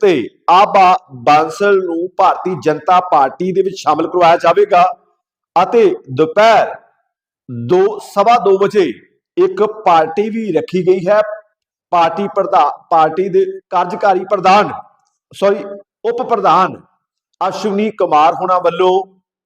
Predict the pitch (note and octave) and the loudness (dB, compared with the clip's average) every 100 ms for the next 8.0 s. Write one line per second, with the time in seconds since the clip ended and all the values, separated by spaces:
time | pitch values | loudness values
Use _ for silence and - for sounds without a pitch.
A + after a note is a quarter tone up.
0 | _ _ _ _ _ _ _ G3+ G3 F3+ | _ _ _ _ _ _ _ -2 -2 -2
1 | F3 D3+ E3+ F3 - B2 F#2+ _ _ _ | -2 -2 0 0 0 -4 -6 _ _ _
2 | _ - E3 E3+ E3+ G3 G#3+ - - D#3+ | _ -4 -2 -2 -2 0 0 -4 -2 0
3 | - A3+ E3+ E3 F3+ G3+ A3 C#3+ E3 E3+ | 2 2 2 0 -4 -4 -4 -2 -2 -2
4 | G3+ F3+ - - _ _ _ _ - A3+ | 0 0 -2 -10 _ _ _ _ -4 -4
5 | B3 G#3+ F#3+ G3+ - A2+ - _ _ _ | -2 0 2 0 -2 -6 -6 _ _ _
6 | _ _ B2+ F3+ G3 G3+ G3 D#3+ D#3 F#3+ | _ _ -2 0 0 0 2 2 2 -2
7 | F#3 D3+ D#3+ F#3+ - - A3 - F#3+ | -2 2 2 0 -8 -12 -10 -4 -4